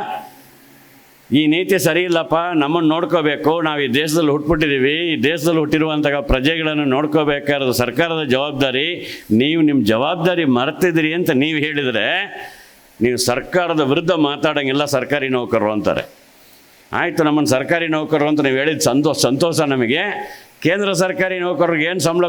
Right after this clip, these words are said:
ಕೊಡ್ತೀರೋ, ರಾಜ್ಯ ಸರ್ಕಾರಿ ನೌಕರರಿಗೆ ಏನು ಸಂಬಳ ಕೊಡ್ತೀರೋ ಅದನ್ನು ಕೊಡಿ ಅಂದ್ರೆ,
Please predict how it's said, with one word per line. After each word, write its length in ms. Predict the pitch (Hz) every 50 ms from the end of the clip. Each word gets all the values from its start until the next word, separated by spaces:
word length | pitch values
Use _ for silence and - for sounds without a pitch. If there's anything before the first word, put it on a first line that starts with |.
| 151
ಕೊಡ್ತೀರೋ, 380 | 160 165 156 151 156 156 160 185 180 165
ರಾಜ್ಯ 220 | 156 170 175 185 190 185
ಸರ್ಕಾರಿ 360 | 190 185 165 - 175 170 170 165
ನೌಕರರಿಗೆ 400 | 170 165 143 160 160 160 156 143 151 165
ಏನು 120 | 180 165 160
ಸಂಬಳ 220 | 160 156 165 - - 160
ಕೊಡ್ತೀರೋ 320 | 160 151 151 160 170 165
ಅದನ್ನು 280 | 143 151 170 170 175 151 -
ಕೊಡಿ 140 | 170 165 175 170
ಅಂದ್ರೆ, 200 | 165 170 156 143